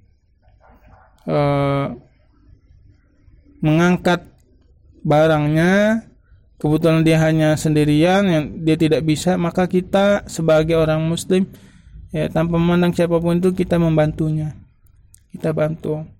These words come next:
Nah, sekarang ini begitu banyak saudara-saudara kita yang membantu saudara-saudara kita ini dalam keadaan musibah, ya, ada di Anyer.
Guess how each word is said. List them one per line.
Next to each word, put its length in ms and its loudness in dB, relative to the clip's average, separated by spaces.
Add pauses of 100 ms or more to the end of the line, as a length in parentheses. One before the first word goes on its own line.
(640)
Nah, 80 -4
sekarang 480 0
ini 240 2
begitu 320 -2
banyak 540 0 (200)
saudara-saudara 720 -2
kita 240 -4
yang 160 -2
membantu 720 2 (800)
saudara-saudara 720 0
kita 160 -4
ini 320 2
dalam 240 0
keadaan 240 -2
musibah, 720 -4
ya, 400 -6
ada 80 -2
di 160 -2
Anyer. 720 -2